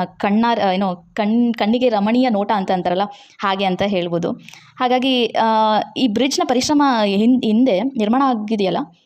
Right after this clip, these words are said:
ಅದರಿಂದ ಎಪ್ಪತ್ತು ವರ್ಷದ ಪರಿಶ್ರಮ ಇದೆ. ಆ ಪರಿಶ್ರಮದ ಬಗ್ಗೆ ನಾನು ಮುಂದೆ ಹೇಳ್ತಾ ಹೋಗ್ತೀನಿ. ಫಸ್ಟು ನಾನು ಈ ಬ್ರಿಡ್ಜ್ ಬಗ್ಗೆ ಮಾಹಿತಿ ಕೊಡೋಕೆ ಬಂದ್-, ಮಾ-, ಮಾಹಿತಿ ಕೊಡ್ತೀನಿ. ಮೊದಲಿಗೆ ಈ, ಈ ಬ್ರಿಡ್ಜ್ ಬ-, ಎಲ್ಲಿ ಬರುತ್ತೆ ಅಂದ್ರೆ, ನಾವು ಈ ಕಡೆ ಭಾಗದವರು ಅಂಬರ್ಗೋಡ್ಲು ಮತ್ತೆ ಕಸವಳ್ಳಿ ಅಂತೀವಿ. ಇದು ಶರಾವತಿಯ ಹಿನ್ನೀರು ಭಾಗದಲ್ಲಿ ಬರುತ್ತೆ.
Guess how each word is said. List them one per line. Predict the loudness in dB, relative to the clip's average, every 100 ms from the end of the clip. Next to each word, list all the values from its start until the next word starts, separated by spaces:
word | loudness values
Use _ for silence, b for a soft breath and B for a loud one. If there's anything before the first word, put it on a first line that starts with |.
| b -4
ಅದರಿಂದ | 0 2 2
ಎಪ್ಪತ್ತು | 0 0 0 2
ವರ್ಷದ | 0 0 -2
ಪರಿಶ್ರಮ | -2 -2 0 -2
ಇದೆ. | -2 -4 -6 _ _ -4
ಆ | -2
ಪರಿಶ್ರಮದ | 0 0 2 2
ಬಗ್ಗೆ | 0 0
ನಾನು | 2
ಮುಂದೆ | 2 0
ಹೇಳ್ತಾ | 0 0 0
ಹೋಗ್ತೀನಿ. | -2 -4 -2
ಫಸ್ಟು | -2 -2 -2 0
ನಾನು | -2 -2 -2
ಈ |
ಬ್ರಿಡ್ಜ್ | -2 -2 -2
ಬಗ್ಗೆ | -2 0
ಮಾಹಿತಿ | -2 -4 -4
ಕೊಡೋಕೆ | -4 -6
ಬಂದ್-, | -6
ಮಾ-, | -6 -6 -4
ಮಾಹಿತಿ | -2 -2 -2
ಕೊಡ್ತೀನಿ. | -4 -4 -6 B B B B _
ಮೊದಲಿಗೆ | 0 0 0 0
ಈ, |
ಈ | 0 -2 0
ಬ್ರಿಡ್ಜ್ | 0 0
ಬ-, | 2 2 2 0 -4 -6 -14 _ _ -4
ಎಲ್ಲಿ | -2 2
ಬರುತ್ತೆ | 0 0
ಅಂದ್ರೆ, | 0 2 2
ನಾವು | 0 0 0
ಈ | 0
ಕಡೆ | 0
ಭಾಗದವರು | 0 0 0 0
ಅಂಬರ್ಗೋಡ್ಲು | 0 0 2 0 0 -2
ಮತ್ತೆ | -2 -4
ಕಸವಳ್ಳಿ | -4 -2 0 0
ಅಂತೀವಿ. | -2 -4 -4 B B
ಇದು | 0 2
ಶರಾವತಿಯ | 2 0 0 0
ಹಿನ್ನೀರು | 0 2 4 4 4 2 0
ಭಾಗದಲ್ಲಿ | 0 0 -2
ಬರುತ್ತೆ. | -2 -2